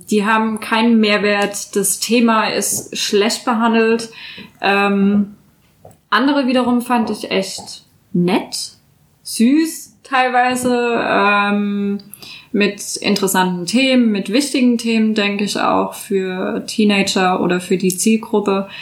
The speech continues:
Wobei man auch sagen muss, die meisten Teenie-Produktionen, die es gibt,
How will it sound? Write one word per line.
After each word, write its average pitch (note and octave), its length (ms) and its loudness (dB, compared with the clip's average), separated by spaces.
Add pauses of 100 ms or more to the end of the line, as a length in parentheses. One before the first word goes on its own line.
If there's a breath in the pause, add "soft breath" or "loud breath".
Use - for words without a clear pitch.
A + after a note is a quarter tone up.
(360 loud breath)
Wobei G#3 320 2
man A3 140 2
auch F#3 160 -4
sagen G#3 320 2
muss, G3 260 -6
die F#3 480 0
meisten A3+ 1120 0
Teenie-Produktionen, G#3 1500 2
die F#3 160 -4
es - 260 -4
gibt, - 540 -4